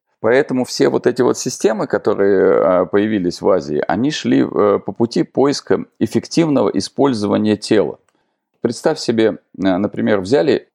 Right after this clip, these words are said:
пардон, Муа, за сравнение, мешок с навозом, да, который весит тридцать килограмм, и кинули им в человека. Ну, человеку будет обидно, неприятно, возможно, даже его собьют с ног этим мешком, но с-, больше с ним ничего не произойдет.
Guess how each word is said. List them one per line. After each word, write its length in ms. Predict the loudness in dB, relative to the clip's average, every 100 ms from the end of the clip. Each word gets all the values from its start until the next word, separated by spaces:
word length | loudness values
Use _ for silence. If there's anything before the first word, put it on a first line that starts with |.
| _
пардон, 320 | -4 0 -2
Муа, 240 | 0 0 -2
за 100 | -4
сравнение, 540 | -2 0 0 2 0
мешок 360 | 0 -2 -2 -2
с 40 |
навозом, 480 | -2 2 0 0 -2
да, 160 | 0 0
который 340 | -2 -2 0
весит 400 | 2 2 0 -2
тридцать 400 | -2 -2 -4 -12
килограмм, 560 | -2 0 0 0 -4 -6 _ _ _ _
и 100 | -4
кинули 380 | -2 0 2 2
им 140 | 2 0
в 40 |
человека. 640 | 0 2 2 0 -6 -16 -20 -4
Ну, 200 | -2 -2
человеку 360 | 0 0 2
будет 260 | 0 0 0
обидно, 560 | 0 0 0 0 -2 0
неприятно, 640 | 0 2 4 4 4 2 0
возможно, 440 | 2 0 0 0
даже 240 | 0 0
его 160 | -2 -4
собьют 400 | -2 -2 -2 -4
с 80 | -2
ног 220 | -2 -2
этим 220 | -4 -2
мешком, 540 | -4 -6 -4 -4 -4 -10 _
но 300 | -4 -2 -4
с-, 100 | -8 -2
больше 260 | -2 -2
с 40 | -6
ним 140 | -4
ничего 260 | -6 -4 -6
не 80 | -4
произойдет. 540 | -8 -6 -6 -6